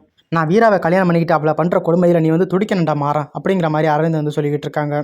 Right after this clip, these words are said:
வீராவும் பார்த்தீங்கன்னா மணமேடைக்கு வந்துடுறாங்க. அப்ப ஐயர் பார்த்தீங்கன்னா மந்திரம்லாம் ஓதிக்கிட்டு இருக்காங்க. அப்ப ராகவ வந்து அவங்க அத்தை வள்ளிக்கிட்ட சொல்றாங்க, "அத்தை,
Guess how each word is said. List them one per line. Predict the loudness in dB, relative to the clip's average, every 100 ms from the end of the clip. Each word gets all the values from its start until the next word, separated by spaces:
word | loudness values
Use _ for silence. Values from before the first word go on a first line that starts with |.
| -8 _ -18 0
வீராவும் | 2 4 4
பார்த்தீங்கன்னா | 2 2 2 2
மணமேடைக்கு | 0 0 0 0 0
வந்துடுறாங்க. | 0 0 0 0
அப்ப | 0 -2
ஐயர் | 0 0
பார்த்தீங்கன்னா | 0 -2 -2 0
மந்திரம்லாம் | 0 0 0 0
ஓதிக்கிட்டு | 0 0 -4 -4
இருக்காங்க. | -4 -2 -2 -4 _ -20 -12 -6
அப்ப | -2 2
ராகவ | 2 4 2
வந்து | 2 2
அவங்க | 2
அத்தை | 0 -2
வள்ளிக்கிட்ட | -2 -2 -2
சொல்றாங்க, | -2 -2 -2 0 -2
"அத்தை, | -2 0